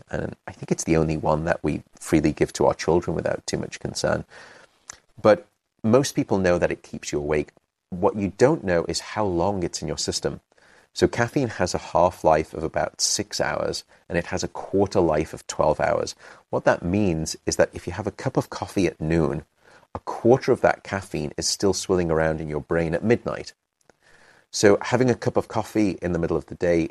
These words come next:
is the equivalent of getting into bed at midnight, and before you turn the light out, you swig a quarter of a cup of coffee and you hope for a good night of sleep.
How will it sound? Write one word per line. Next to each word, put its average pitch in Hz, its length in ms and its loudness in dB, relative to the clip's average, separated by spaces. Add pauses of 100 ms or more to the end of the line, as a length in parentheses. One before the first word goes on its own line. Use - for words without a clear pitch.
is - 180 -2
the 92 80 0
equivalent 95 580 -2
of 80 120 -4 (160)
getting 95 260 -2
into 90 200 -2
bed 85 220 4
at - 180 2
midnight, 82 460 -2
and 76 80 -10
before - 260 0
you 82 120 2
turn 80 240 -4
the 76 60 -2
light 110 300 -2
out, 76 240 0 (320)
you 90 80 -4
swig - 380 2 (240)
a - 40 0
quarter 98 480 6
of 85 140 2
a - 60 -2
cup - 260 0
of 78 160 -2
coffee 117 360 0
and 85 100 -2
you 80 80 -4
hope - 240 0
for - 100 -8
a 85 60 -4
good 82 160 -6
night 78 240 -6
of - 80 -12
sleep. 95 320 -4